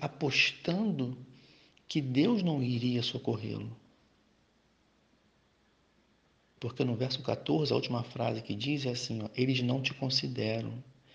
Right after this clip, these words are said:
E aí o próprio Davi diz: ó, "Mas tu, Senhor, és Deus compassivo." Ou seja, o Senhor não vai deixar isso assim, o Senhor vai socorrer o teu servo.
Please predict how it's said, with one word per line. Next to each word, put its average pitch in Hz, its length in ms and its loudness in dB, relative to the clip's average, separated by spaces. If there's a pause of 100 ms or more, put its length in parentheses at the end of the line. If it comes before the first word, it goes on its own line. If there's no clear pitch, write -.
(400)
E 127 80 -2
aí 120 140 2
o 143 60 2
próprio 170 460 -2
Davi 127 320 2
diz: 120 300 0
ó, 117 80 0
"Mas 123 280 0
tu, - 220 0
Senhor, 139 500 0
és 143 240 -2
Deus 131 240 0
compassivo." 131 800 -4
Ou 165 60 -4
seja, 127 340 2 (420)
o 165 80 -4
Senhor 214 240 2
não 269 80 4
vai 180 100 4
deixar 135 380 2
isso 120 220 0
assim, 113 320 -2
o 113 60 -4
Senhor 175 240 -2
vai 170 200 0
socorrer 107 580 0
o 101 60 -6
teu 104 160 -6
servo. 113 580 -6